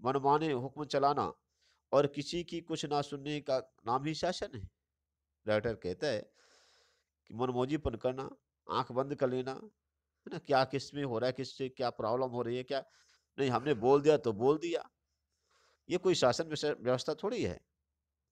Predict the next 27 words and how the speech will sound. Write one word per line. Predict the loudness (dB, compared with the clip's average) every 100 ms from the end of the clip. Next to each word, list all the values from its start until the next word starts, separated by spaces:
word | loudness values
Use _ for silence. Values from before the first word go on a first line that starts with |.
| _ _ _ _ _ _ _ _ _ _ _ 2
क्या | 6 6
प्रजा | 6 6 6
की | 6 0 4
बात | 6 6 4
पर | -4 -4 -6 _ _ _ _ _ _ 0
कभी | 2 2 0
कान | 2 4 4
ना | 2 0
देना, | 0 -2 -4 -8 _ -8
माने | -4
जनता | -2 -2 0 -2
की | 0
बात | 2 2 0
ही | -4
नहीं | -6
सुन, | -6 -10 -14 -20 _ _
बातें | -2 0 0
ही | -2
नहीं | -4
सुनना, | -8 -10 -12 -18 _ _ _ _ _ _ _ _ _ _ _ _ -10
उसको | -4 0 4
दबा | 4 6 4
करके | 2 0 -2 -4 -6 _ _ _
उसकी | -8 -6 -4
मर्जी | 0 0 2 0
के | 0 -2 -4 _ _ _ _ -4
विरुद्ध | 0 0 -2 -10